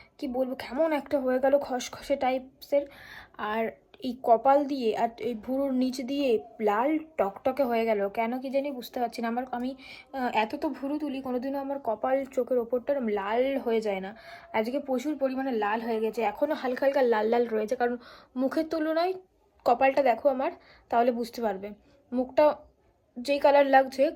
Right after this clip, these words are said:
চোখের ওপরটার কা-, কপালটা কিন্তু সেই কালার লাগছে না। তো একটু আগে আরও পুরো লাল টকটক করছিল, মনে হচ্ছিল যে কেটে গেছে, রক্ত লেগে আছে, সেই রকম লাল। তারপরে দেখছি কি না, এমনি, এমনি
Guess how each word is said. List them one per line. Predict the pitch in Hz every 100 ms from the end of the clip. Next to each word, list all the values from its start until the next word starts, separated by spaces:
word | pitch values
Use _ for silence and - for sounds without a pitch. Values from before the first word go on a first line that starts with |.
| -
চোখের | - 240 269
ওপরটার | 254 262 277 277 254
কা-, | 254 220 214 214
কপালটা | 220 220 247 262
কিন্তু | 269 302
সেই | - 254
কালার | 247 254 240
লাগছে | 202 202 - - 196
না। | 180 - - _ - - - _
তো | 247
একটু | 240 240 285
আগে | 285
আরও | 254 220 285
পুরো | 285 311
লাল | 269 226 254 285
টকটক | 240 220 - 311
করছিল, | 285 277 - 262
মনে | 262
হচ্ছিল | 269 311 311
যে | 311
কেটে | 277 254
গেছে, | 269 269
রক্ত | 254 214 269
লেগে | 254 254
আছে, | 254 254 240
সেই | - 240
রকম | 247 240 247
লাল। | 233 196 202 196 - - - -
তারপরে | 214 - 277
দেখছি | 294 - 294
কি | 311
না, | 294 285
এমনি, | 277 277 285 311 302 311 - - -
এমনি | 277 302 311